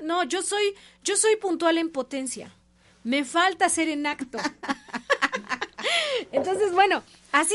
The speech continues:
son todas las virtudes, ¿eh? Y en realidad eso es lo que dice, y es parte de la conciencia, es algo que está dormido,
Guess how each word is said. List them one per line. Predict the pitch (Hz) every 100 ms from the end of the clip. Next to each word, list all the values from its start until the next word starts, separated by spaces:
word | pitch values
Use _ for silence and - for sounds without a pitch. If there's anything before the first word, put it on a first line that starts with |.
| 440
son | 480 440
todas | 440 427
las | 403 285
virtudes, | 294 262 370 392 277 226
¿eh? | 254
Y | 262
en | 285
realidad | 302 320 320 370
eso | 349
es | 370
lo | 349
que | 359 311
dice, | 381 285
y | 240 330
es |
parte | - 349 349 381
de | 359
la | 247 220
conciencia, | - 214 214 - 269 277 262 - 180 170 _ - -
es | 277 240
algo | 330 311 330
que | 240
está | - 240
dormido, | 240 240 233 254 254 220